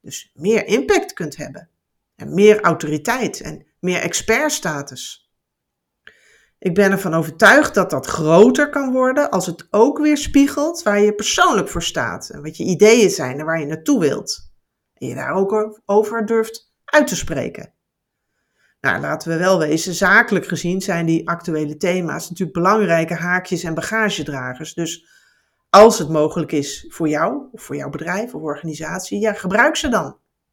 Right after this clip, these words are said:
Misschien moet je daarvoor wel wat uit de comfortzone, en zeker als het op het eerste gezicht misschien niet direct voor de hand ligt.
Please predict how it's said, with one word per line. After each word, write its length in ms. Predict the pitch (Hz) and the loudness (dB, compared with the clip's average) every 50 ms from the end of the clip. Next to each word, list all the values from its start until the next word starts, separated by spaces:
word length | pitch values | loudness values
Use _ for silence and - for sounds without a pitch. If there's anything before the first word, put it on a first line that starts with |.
| _ _ _ _ _ _ _ _ _ _ _ _ _ _ _ _ _ _ _ _ _ _ _ _ _ _ _ _ _ _ - _ _ _ _ | _ _ _ _ _ _ _ _ _ _ _ _ _ _ _ _ _ _ _ _ _ _ _ _ _ _ _ _ _ _ -20 _ _ _ _
Misschien 320 | 190 190 - - 277 269 | -6 -6 0 2 4 4
moet 200 | 254 247 247 254 | 4 4 2 4
je 360 | - 208 202 196 190 143 98 - | 4 4 6 6 4 2 2 0
daarvoor 400 | 185 180 185 - 202 196 190 160 | 0 0 2 2 4 4 4 6
wel 180 | 180 202 226 | 6 6 6
wat 140 | 214 185 170 | 6 2 0
uit 100 | 180 156 | -2 -4
de 80 | - - | -4 -6
comfortzone, 880 | - 190 196 190 190 - 147 - - - 160 143 143 143 165 214 247 208 | -4 -2 -2 -2 -2 -4 -6 -6 -4 -2 -2 0 -2 -2 -4 -6 -8 -8
en 180 | 180 - 165 160 | -10 -10 -10 -10
zeker 400 | 165 - 170 175 180 170 175 - | -6 -2 -2 0 0 -2 -4 -6
als 160 | - 165 - | -6 -6 -6
het 120 | 170 160 - | -6 -6 -8
op 140 | 165 - | -8 -8
het 220 | - 143 - - - | -8 -14 -14 -8 -6
eerste 300 | 165 170 170 170 - 156 | -4 -4 -4 -6 -8 -10
gezicht 420 | 151 160 139 190 196 196 196 - | -12 -6 -4 -2 -2 -2 -4 -6
misschien 300 | 180 165 - - 185 170 | -8 -10 -4 -2 -2 0
niet 140 | 180 185 170 | 0 -2 -2
direct 300 | 165 165 175 175 175 - | -2 -2 -2 -4 -6 -6
voor 100 | - 165 | -8 -8
de 60 | 151 | -6
hand 260 | 147 165 180 190 190 | -4 -4 -4 -4 -4
ligt. 440 | - 147 - - - _ - - _ | -6 -8 -8 -10 -12 _ -18 -20 _